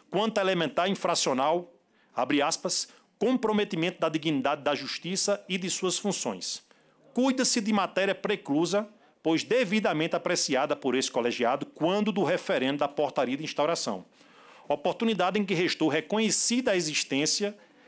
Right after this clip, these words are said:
de indícios de materialidade e de autoria suficientes para inaugurar este pad. Ademais,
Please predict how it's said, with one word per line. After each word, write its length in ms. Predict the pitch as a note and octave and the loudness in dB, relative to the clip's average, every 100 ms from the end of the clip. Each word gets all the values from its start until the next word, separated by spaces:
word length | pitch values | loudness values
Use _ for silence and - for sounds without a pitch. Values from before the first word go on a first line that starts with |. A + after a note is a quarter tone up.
| - | -20
de 160 | A#2 E3 | -4 -2
indícios 460 | E3+ B2+ G#3 G3 D#3 | 0 0 -2 -2 -2
de 80 | |
materialidade 920 | E3+ - G3 F#3 E3+ B2+ B2+ D3+ E3+ G#3+ E3+ | -2 0 0 0 -2 -2 0 0 -4 -10 -6
e 80 | |
de 120 | D3 D#3 | 0 0
autoria 440 | D3+ D#3 C3 D#3+ | 0 0 2 0
suficientes 840 | - A3 - G3+ - C#3+ C3 - | -2 -6 -4 -2 0 -2 -4 -4
para 240 | - - D3 | -6 -4 -2
inaugurar 500 | C#3+ C#3+ A#2 A2+ - | 0 0 0 0 -2
este 260 | C3 B2 - | -4 -4 -6
pad. 260 | - F#2 - _ _ _ - - | -6 -6 -10 _ _ _ -20 -8
Ademais, 640 | A2+ D3+ D#3 F3 G#3 - | -4 0 0 0 -2 -6